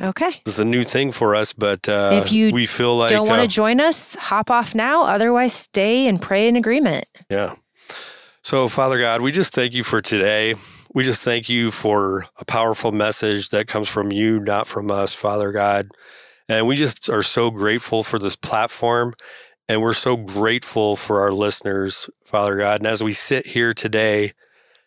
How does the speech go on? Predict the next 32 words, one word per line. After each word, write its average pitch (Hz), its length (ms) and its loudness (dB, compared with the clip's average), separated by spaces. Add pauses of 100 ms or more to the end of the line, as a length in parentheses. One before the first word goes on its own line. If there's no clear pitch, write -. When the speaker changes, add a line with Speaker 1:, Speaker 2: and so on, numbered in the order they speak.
(180)
Speaker 2:
a - 60 -4
day 113 320 -2
after 113 380 0
election, 101 800 0 (600)
we 131 120 2
just 143 240 -4
pray 123 440 0
over 107 400 2
our, 101 280 0 (320)
our 104 480 0 (260)
leaders 127 520 0
that 120 120 0
were 110 160 0
reelected 113 920 0 (760)
and 127 100 2
our 110 160 2
leaders 113 460 2
that 110 160 2
are 98 140 2
going 104 380 -2
to 95 100 -8
be 101 160 -2
new 113 320 0
taking 101 400 -4
office. 117 580 -2 (640)
And 104 140 0
we 120 100 2
just 123 260 0
ask 113 360 -2
that 98 440 -2
you, 113 360 2
uh, 95 380 2